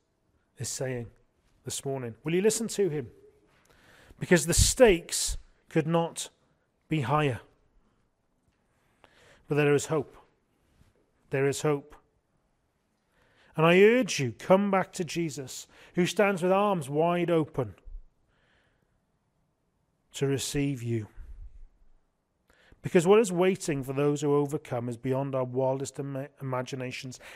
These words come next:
And if you're not a Christian here and you've come along, the same can be true of you. You can have this hope.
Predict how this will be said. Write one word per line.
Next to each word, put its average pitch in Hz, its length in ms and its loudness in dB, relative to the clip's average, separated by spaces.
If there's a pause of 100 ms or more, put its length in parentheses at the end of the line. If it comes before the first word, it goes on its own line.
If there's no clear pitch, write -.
(100)
And 170 80 2
if 175 100 2
you're 302 120 2
not 294 120 4
a - 40 0
Christian 202 460 2
here 208 200 6
and 190 100 -2
you've 180 180 -4
come 185 180 2
along, 190 260 6
the 190 80 4
same 254 300 6
can 240 160 0
be 220 80 2
true 233 320 0
of 214 100 -2
you. 254 280 0 (380)
You 233 220 4
can 277 160 0
have 233 200 -4
this 226 200 0
hope. 151 400 2